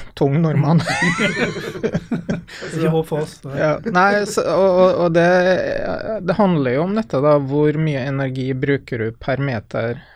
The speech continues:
Speaker 1: eh, altså det vi kaller løpsøkonomi. Så, så noen har naturgitte forutsetninger til å løpe fort og langt,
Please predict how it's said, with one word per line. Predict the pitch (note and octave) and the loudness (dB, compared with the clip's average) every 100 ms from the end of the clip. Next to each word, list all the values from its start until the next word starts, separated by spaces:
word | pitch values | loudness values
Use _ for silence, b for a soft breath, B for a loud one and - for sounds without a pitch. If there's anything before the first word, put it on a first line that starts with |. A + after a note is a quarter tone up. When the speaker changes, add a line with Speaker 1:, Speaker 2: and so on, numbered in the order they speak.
| B | B
Speaker 1:
eh, | - C#3 | -10 -6
altså | B2 - B2+ B2 | -6 -4 -4 -4
det | A#2 - - B2+ | -6 -8 -8 -6
vi | A#2+ | -6
kaller | - C3+ B2 | -4 -2 0
løpsøkonomi. | B2 - - A#2 C3 A#2 A2 - _ _ _ b b b b b b b b | -2 -4 -8 -8 -6 -4 -6 -8 _ _ _ b b b b b b b b
Så, | - D3+ D3 D3+ D3 - A2+ - - | -2 2 4 4 2 -2 -4 -4 -8
så | - F3+ | -4 0
noen | E3 E3 C#3 E3+ | 2 2 2 0
har | B3+ D#3+ D3+ | 2 4 4
naturgitte | D3+ - D3 B2+ G#2 - - | 0 -2 -2 0 -4 -6 -6
forutsetninger | - B2 A#2 - - - A2 A#2 A#2 | -2 -4 -4 -8 -10 -8 -6 -6 -8
til | - C3+ B2+ - | -6 -4 -4 -4
å | C3+ B2+ B2+ | -6 -4 -4
løpe | C3 C3 A#2 A#2+ A#2+ B2 B2+ - _ | -2 -2 -2 -4 -2 -4 -8 -14 _
fort | - - B2 B2+ | -10 -6 -2 0
og | C3+ | 0
langt, | G#3+ - - | -2 -6 -20